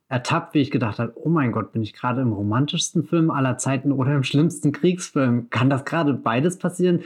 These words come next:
Sind vielleicht einfach nur zwei, zwei, we-, werden hier gerade zwei Filme übereinander projiziert?" Also so dicht ist das schon miteinander verwachsen, dass, dass du ein, ein Bild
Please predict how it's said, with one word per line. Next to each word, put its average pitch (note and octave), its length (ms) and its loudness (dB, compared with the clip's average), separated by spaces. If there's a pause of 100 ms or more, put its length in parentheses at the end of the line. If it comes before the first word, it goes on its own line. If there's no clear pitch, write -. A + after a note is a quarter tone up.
(140)
Sind D#3+ 300 2
vielleicht D#3 260 0
einfach C#3+ 220 0
nur C#3+ 300 2
zwei, C#3 440 0
zwei, D3 380 0
we-, B2+ 520 -4
werden C3+ 200 2
hier E3 100 4
gerade C3+ 240 -2
zwei B2+ 180 -2
Filme D3 260 0
übereinander C3 460 2
projiziert?" A2 600 -4
Also A2+ 200 -2
so B2 200 2
dicht D#3 280 -2
ist - 140 -6
das B2+ 160 -4
schon B2+ 220 -2 (400)
miteinander C#3 800 2
verwachsen, C#3 520 0
dass, A2+ 180 -2
dass B2+ 200 -6
du B2+ 120 -2
ein, E3 300 0
ein D3 300 0
Bild F3+ 300 2